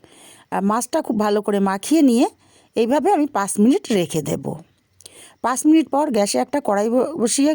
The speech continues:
গরম করে দিয়ে দেব তেল। আমি তেলটা একেবারেই দিলাম। তেলটা গরম করে এখানে কিছুটা বড়ি দিয়ে দেব। বড়িগুলোকে লাল লাল করে ভেজে নিতে হবে। বড়িগুলো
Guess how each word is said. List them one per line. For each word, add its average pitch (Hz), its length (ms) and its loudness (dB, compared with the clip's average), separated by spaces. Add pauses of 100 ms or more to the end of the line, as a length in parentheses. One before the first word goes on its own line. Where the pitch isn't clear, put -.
গরম 208 240 0
করে 262 220 0
দিয়ে 202 240 2
দেব 220 180 -2 (160)
তেল। - 240 -2 (1200)
আমি 247 160 -2
তেলটা 254 360 0
একেবারেই 220 480 -2
দিলাম। 269 240 2 (880)
তেলটা 233 280 0
গরম 233 320 0
করে 277 220 0 (320)
এখানে 247 300 0
কিছুটা 254 340 0 (120)
বড়ি 233 180 2 (120)
দিয়ে 175 220 2
দেব। 143 240 -2 (1080)
বড়িগুলোকে 269 640 0 (160)
লাল 202 220 0
লাল 214 160 -2
করে 302 220 -2
ভেজে 175 300 0
নিতে 151 300 -2
হবে। 147 300 -2 (2000)
বড়িগুলো 269 500 2